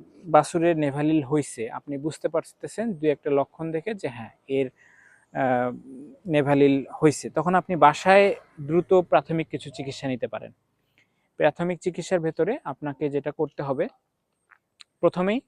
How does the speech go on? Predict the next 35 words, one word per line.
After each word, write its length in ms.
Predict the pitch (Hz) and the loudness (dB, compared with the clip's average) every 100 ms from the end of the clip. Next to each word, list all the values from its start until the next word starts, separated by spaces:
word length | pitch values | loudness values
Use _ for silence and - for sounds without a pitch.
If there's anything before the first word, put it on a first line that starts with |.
| - 131 | -4 2
যে 80 | 156 | 4
কারণে 240 | 170 175 185 170 | 4 2 -2 -2
হইছে, 220 | 160 214 277 - | -4 -8 -8 -10
অর্থাৎ 200 | 139 139 - | -10 -8 0
পরিষ্কার 280 | 156 - 156 151 | 0 2 -2 0
পরিচ্ছন্নতার 480 | 147 - 156 160 147 | -4 -4 -6 -2 -2
অভাব, 140 | 160 - - | -4 -8 -6
সেই 100 | 147 | -2
পরিষ্কার 280 | 156 - 156 143 | -2 -2 -2 0
পরিচ্ছন্নতা 460 | 147 - 160 160 165 170 | 0 -2 -10 -6 -6 -6
কিন্তু 200 | 160 285 _ _ _ _ _ - - - | -4 -4 _ _ _ _ _ -16 -8 -2
এটা 140 | 151 147 - | 2 2 4
ঠিক 120 | 202 - | 2 2
করতে 180 | - - | -6 -6
হবে। 160 | 107 - _ _ - | -20 -20 _ _ -4
কিভাবে 280 | 180 185 185 190 | -2 0 -2 -4
ঠিক 120 | 175 | -4
করবেন? 240 | 196 185 269 _ _ _ _ - | -4 -4 -10 _ _ _ _ 0
বাছুর, 360 | 147 - 170 165 165 _ _ _ _ _ - | 2 2 0 0 -2 _ _ _ _ _ -4
আহ, 120 | 143 135 | -4 -2
যেখানে 260 | 143 151 151 - | -4 -2 -4 -2
ছিল 160 | 147 170 247 - | 0 0 -2 -2
সেটা 220 | 147 139 135 | 0 2 6
তো 60 | 147 147 | 6 6
অপরিষ্কার 420 | 135 156 - 160 143 147 | 6 2 0 -4 -2 -4
জায়গা, 220 | 139 156 - - | -4 -6 -10 -6
সেই 140 | 139 | -4
জায়গাটা 240 | 135 135 135 | -2 -4 -6
আপনাকে 220 | - 139 147 160 | -8 -12 -8 -8
পরিষ্কার 260 | 151 175 156 | -6 -6 -6
করে 120 | 156 160 | -8 -6
ফেলে 160 | 156 147 | -8 -6
দিতে 160 | 151 156 | -8 -8
হবে। 160 | 147 170 202 _ 147 | -10 -12 -16 _ -14
অর্থাৎ 260 | - 139 | -12 -10